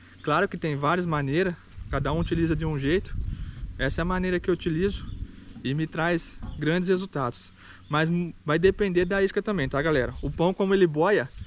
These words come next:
ficar assim é melhor. A sambiquira, ela afunda um pouquinho. Também é o mesmo esquema, eu prefiro deixar mais próximo da boia, pro peixe bater e já ficar. Beleza? Bora arremessar lá de novo. Aí, família.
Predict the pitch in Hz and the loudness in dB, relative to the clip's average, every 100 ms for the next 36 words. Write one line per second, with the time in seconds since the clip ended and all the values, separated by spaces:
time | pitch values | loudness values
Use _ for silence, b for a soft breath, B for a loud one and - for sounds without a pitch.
0 | B B B - 143 165 - 165 170 214 | B B B -10 0 0 0 -2 0 2
1 | 196 123 - - - - - 143 175 180 | 4 2 0 -14 -20 -18 -8 -2 0 0
2 | 170 202 220 202 175 - 202 190 226 - | 0 2 4 4 2 0 -2 2 0 0
3 | 214 123 120 B B B B - 139 143 | -2 -2 -4 B B B B -2 2 4
4 | 165 180 175 180 247 - 185 170 165 185 | 4 4 4 2 2 0 0 2 2 4
5 | 180 190 190 185 196 196 196 196 196 208 | 2 2 0 0 0 2 0 0 0 0
6 | 208 165 135 160 165 160 170 180 - - | 4 2 2 2 0 0 0 0 0 0
7 | 185 240 196 202 - 277 170 120 - - | 2 0 0 -2 -2 -4 -4 -4 -10 -20
8 | B B B B 131 147 240 247 226 - | B B B B 2 6 6 6 -2 -6
9 | - 160 202 214 202 196 190 190 160 120 | -2 2 2 2 0 0 0 0 -2 -4
10 | - - - - - - - - - - | -10 -20 -20 -18 -18 -16 -16 -16 -14 -14
11 | - - - - - - - 139 135 135 | -14 -12 -12 -12 -12 -8 -2 0 2 0
12 | 147 123 | 2 0